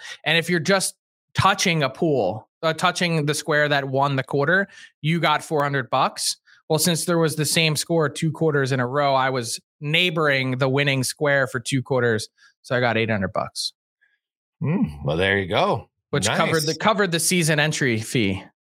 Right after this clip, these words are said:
Speaker 2: Yeah. Wow. Well, it sounds like it. So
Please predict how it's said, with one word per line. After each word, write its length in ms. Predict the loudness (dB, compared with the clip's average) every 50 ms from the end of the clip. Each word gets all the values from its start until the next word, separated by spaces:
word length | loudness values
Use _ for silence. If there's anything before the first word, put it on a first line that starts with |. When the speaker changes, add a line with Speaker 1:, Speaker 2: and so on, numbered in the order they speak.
| _ _ _ -4
Speaker 2:
Yeah. 340 | 0 0 2 2 0 -2 -6 -12
Wow. 360 | _ -2 0 0 0 0 -2 -8
Well, 120 | -12 -12 -12 -12 -14 -12
it 60 | -4 -2
sounds 540 | 0 0 2 2 2 2 2 2 2 2
like 200 | 0 0 0 -2
it. 120 | -4 -4 -6 _ _ _ _ -6
So 280 | -4 -2 -2 -4 -4